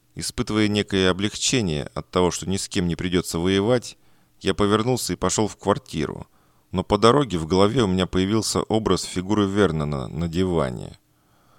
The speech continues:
Он сидел там, что, злой от того, в каком состоянии комната? Удивляясь, кто же это приперся? Подсчитывая, во сколько обойдется ремонт бюро?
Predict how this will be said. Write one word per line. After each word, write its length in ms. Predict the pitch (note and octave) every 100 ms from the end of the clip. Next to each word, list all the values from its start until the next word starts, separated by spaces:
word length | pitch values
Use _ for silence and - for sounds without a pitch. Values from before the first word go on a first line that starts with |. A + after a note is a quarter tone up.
| _ _ _
Он 160 | F#2+ G2
сидел 400 | A2+ A#2+ C#3+ B2
там, 400 | F2+ D#2 C2 - _ _
что, 540 | - - - G#2 C#2 - _ _ _ _ _ -
злой 380 | F2 G2 A#2+ A#2+
от 120 | -
того, 240 | A2+ A2
в 80 | G#2
каком 260 | - G2+ G2+
состоянии 600 | G2 - G#2 G#2 G#2+ A2
комната? 720 | - C#3 A2+ D#2 - G1+ - _ _ _ _ _ _ _ _ -
Удивляясь, 580 | F#2 A2 A#2 C3 G#2+ -
кто 280 | - A2+
же 100 | G#2+
это 140 | C#3+ G3
приперся? 760 | A#2+ A2+ D3 D#3+ - C#2+ - - _ _ _ _ _ _ _ _
Подсчитывая, 600 | G#2 A2 - - A2 G#2+
во 120 | G2
сколько 380 | G2+ A#2+ A2 A2
обойдется 480 | G2+ G#2 G#2 G#2+ -
ремонт 380 | G#2 A2+ A2 G2
бюро? 500 | F#2 G#2 - D#3